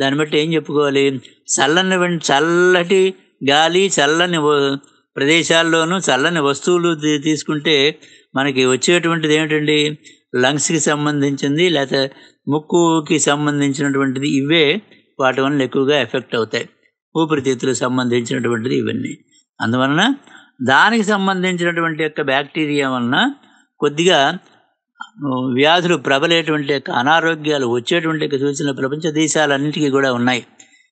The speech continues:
దీని మూలంగాను. ఇంకా అక్కడక్కడ కొద్దిగా ప్రకృతి వైపరీత్యాలు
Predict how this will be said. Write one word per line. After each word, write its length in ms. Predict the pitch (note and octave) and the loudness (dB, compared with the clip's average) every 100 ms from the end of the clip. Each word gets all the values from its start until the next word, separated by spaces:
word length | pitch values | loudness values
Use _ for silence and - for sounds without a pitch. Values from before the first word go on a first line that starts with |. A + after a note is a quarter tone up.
| _ - | _ -8
దీని 340 | A#2 C3 C3+ | -2 0 0
మూలంగాను. 600 | B2+ B2+ A#2+ A#2 A2+ G#2 - _ _ _ _ - | 0 0 0 0 0 -2 -8 _ _ _ _ -6
ఇంకా 480 | D3 D3+ D3+ D3+ C#3 _ _ C#3+ | -2 2 2 2 -2 _ _ -4
అక్కడక్కడ 440 | D3 G#3 A3 G#3+ | -2 0 0 -2
కొద్దిగా 360 | F#3 F3 E3 E3 | -2 -2 -2 -2
ప్రకృతి 440 | D3+ C#3+ F#3 F3+ | -2 -4 -4 -2
వైపరీత్యాలు 800 | D3+ D#3 D#3+ D#3+ D3 D#3+ D3 C3 | 0 0 -2 -4 -2 0 2 0